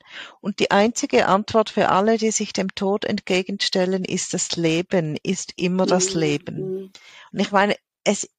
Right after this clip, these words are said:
Speaker 1: er ist auch ein bisschen hohl, der Satz, aber irgendwie noch
Speaker 2: Mhm.
Speaker 1: schön.
Speaker 2: Ja.
Speaker 1: Hat mich dann grad auch ein bisschen versöhnt. Kommt recht
Speaker 2: Das
Speaker 1: am
Speaker 2: stimmt.
Speaker 1: Schluss.
Speaker 2: Also wir könnten ja, wenn wir sogar mit dem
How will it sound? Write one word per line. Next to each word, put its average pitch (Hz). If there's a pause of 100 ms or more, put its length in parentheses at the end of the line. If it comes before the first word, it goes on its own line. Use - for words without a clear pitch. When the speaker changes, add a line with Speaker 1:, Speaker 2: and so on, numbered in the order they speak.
(200)
Speaker 1:
er 208
ist 220
auch 202
ein 202
bisschen 190
hohl, 180
der 208
Satz, 190
aber 180
irgendwie 185 (640)
noch 185
Speaker 2:
Mhm. -
Speaker 1:
schön. 147 (180)
Speaker 2:
Ja. 196 (180)
Speaker 1:
Hat 202
mich 208
dann 202
grad 202 (180)
auch 196 (300)
ein 202
bisschen 180
versöhnt. 151 (640)
Kommt 196
recht 175
Speaker 2:
Das 247
Speaker 1:
am -
Speaker 2:
stimmt. 233
Speaker 1:
Schluss. -
Speaker 2:
Also 240
wir 262
könnten 226
ja, 233
wenn 208
wir 214
sogar 240
mit 226
dem 226